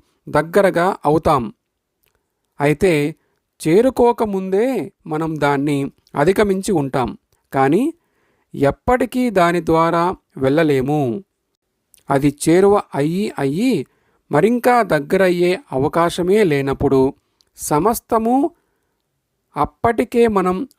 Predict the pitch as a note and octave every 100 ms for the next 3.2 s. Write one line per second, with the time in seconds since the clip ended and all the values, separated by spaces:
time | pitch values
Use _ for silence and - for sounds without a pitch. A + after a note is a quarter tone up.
0 | - C#3+ E3 F#3 F3 E3+ - D#3 D3 F#3+
1 | B3+ C#4 C#3+ C#3+ D3 B2+ A2+ G2+ _ _
2 | _ _ _ _ _ _ _ _ _ E3
3 | G3 A3+